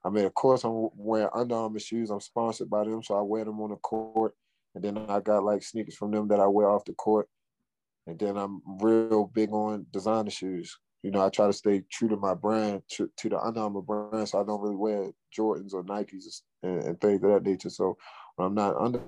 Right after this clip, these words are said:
Armour, I mean, I'm wearing a lot of designer shoes. I mean, I got Christian Louboutins, uh, Fendi shoes. I got Gucci shoes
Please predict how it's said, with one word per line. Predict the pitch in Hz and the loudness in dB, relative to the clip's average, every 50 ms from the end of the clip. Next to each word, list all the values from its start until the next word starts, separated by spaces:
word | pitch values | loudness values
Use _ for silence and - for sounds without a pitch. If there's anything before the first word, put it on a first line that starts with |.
| - - | -4 -2
Armour, | 110 107 104 101 95 92 | 0 0 0 0 -2 -4
I | 92 | -2
mean, | 101 101 95 | -2 -2 -2
I'm | 92 107 107 | 0 0 0
wearing | 101 101 98 92 | -2 -2 -2 -2
a | 92 | 0
lot | 92 98 98 98 | 2 2 2 2
of | 95 - | 0 -4
designer | 90 90 98 98 101 98 92 | -8 -8 -6 -6 -6 -6 -8
shoes. | - - - 90 82 80 80 - - - | -10 -10 -8 -6 -4 -4 -6 -4 -4 -4
I | 87 | -4
mean, | 90 87 87 85 92 | -2 -2 -2 0 0
I | 95 90 | 0 0
got | - - 95 95 - - _ _ _ _ _ _ _ _ _ _ _ _ _ _ _ _ _ _ _ _ _ _ _ _ - | 2 4 4 4 4 2 _ _ _ _ _ _ _ _ _ _ _ _ _ _ _ _ _ _ _ _ _ _ _ _ -4
Christian | - - 110 107 - - 101 | 2 2 2 2 2 -2 -2
Louboutins, | 101 107 110 107 107 107 - - 107 107 107 107 107 107 107 107 107 107 104 104 101 98 - - - - _ _ _ _ - | 0 0 0 0 -2 -4 -2 0 0 0 0 0 0 0 2 2 2 2 0 0 -4 -6 -10 -16 -20 -20 _ _ _ _ -2
uh, | - 90 95 90 82 76 71 69 67 - - _ _ _ _ _ _ _ _ _ _ _ _ _ _ _ _ _ - - - - - - - - - - - - - - - _ _ _ _ _ _ _ _ _ _ _ _ _ _ _ - | 0 0 2 2 0 0 -2 -4 -6 -8 -12 _ _ _ _ _ _ _ _ _ _ _ _ _ _ _ _ _ -16 -14 -12 -12 -12 -10 -10 -10 -12 -12 -14 -18 -20 -20 -20 _ _ _ _ _ _ _ _ _ _ _ _ _ _ _ 0
Fendi | 117 117 113 104 107 101 | 0 2 2 0 -2 -4
shoes. | - - - 110 110 110 110 110 107 107 107 101 95 95 - - _ - - | -4 -4 -2 0 2 2 2 2 2 0 -2 -4 -6 -10 -14 -18 _ -10 -4
I | - 92 104 | 0 0 0
got | 110 107 101 90 87 82 | 2 2 0 0 0 0
Gucci | 80 - 113 113 107 - 110 101 | 0 0 0 0 0 -2 -8 -10
shoes | - - - 107 107 104 104 104 101 98 95 - | -10 -8 -4 -2 0 0 0 0 -2 -4 -8 -12